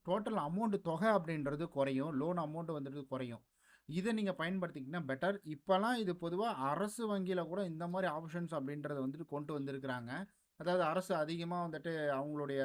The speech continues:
லிங்க் வச்சிருக்கிறாங்களா, அந்த மாதிரி வங்கிகள் இந்த மாதிரி ஆப்ஷனையும் கொண்டு வந்திருக்காங்க. அதனால தயவு செஞ்சு இந்த இதையும் நீங்க பண்ணிக்கோங்க. அதுக்கு தான் நம்ம வீடியோ ஆரம்பத்திலே சொன்னோம்.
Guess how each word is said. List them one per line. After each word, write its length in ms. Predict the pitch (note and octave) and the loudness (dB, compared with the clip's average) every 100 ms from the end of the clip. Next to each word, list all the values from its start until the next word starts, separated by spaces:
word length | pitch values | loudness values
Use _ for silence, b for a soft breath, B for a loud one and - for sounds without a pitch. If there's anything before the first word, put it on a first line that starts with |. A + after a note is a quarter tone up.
| C3 | 0
லிங்க் 220 | B2+ D3+ | -2 -4
வச்சிருக்கிறாங்களா, 560 | C#3 C3+ B2+ A#2+ C#3+ C3 | -8 -6 -8 -6 -4 -4
அந்த 240 | B2+ C3 | -2 0
மாதிரி 180 | C3+ C#3+ | 0 0
வங்கிகள் 400 | B2+ B2+ C3+ A3 D3+ | -2 -4 -4 -6 -6
இந்த 200 | C#3 D3 | -6 -2
மாதிரி 220 | D#3 C3 | 0 -2
ஆப்ஷனையும் 300 | B2+ C#3+ C3+ | -4 -6 -6
கொண்டு 240 | B2+ C3 | -6 -4
வந்திருக்காங்க. 380 | B2 A#2 A#2 C3+ A3 _ _ _ B2+ | -4 -4 -4 -4 -6 _ _ _ -8
அதனால 320 | C#3+ F3 G3+ | -2 0 0
தயவு 220 | C#3+ D#3+ | -2 -4
செஞ்சு 300 | F3+ G3+ A#3 | -4 -6 -6
இந்த 320 | C#3+ D3 E3 D#3+ | -8 -6 -2 -2
இதையும் 320 | D#3 F#3 G#3+ | -2 -2 0
நீங்க 180 | E3+ C#3 | -2 -2
பண்ணிக்கோங்க. 460 | C3+ D3 C#3+ A2+ G2 b b | -4 -4 -4 -8 -12 b b
அதுக்கு 280 | C3+ E3+ G3 | -4 0 0
தான் 120 | A3+ | 2
நம்ம 200 | A#3 G#3 | 2 2
வீடியோ 260 | E3+ F#3 F#3+ | 2 2 2
ஆரம்பத்திலே 580 | D3+ F3 F#3+ F3+ F3+ F3+ | 2 0 0 -2 -2 -2
சொன்னோம். 340 | E3 F#3+ G#3+ | -4 -4 -6